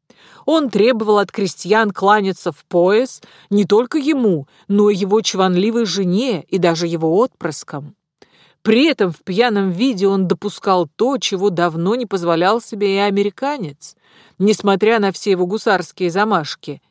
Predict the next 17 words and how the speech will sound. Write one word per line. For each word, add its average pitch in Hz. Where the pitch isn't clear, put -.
бить 190
людей 196
по 214
лицу, 190
Последнему 214
дворовому 175
человеку 165
в 151
Глебове 226
было 190
ясно, 226
что 170
Игнатьев 196
на 202
пару 220
с -
Алешкой 196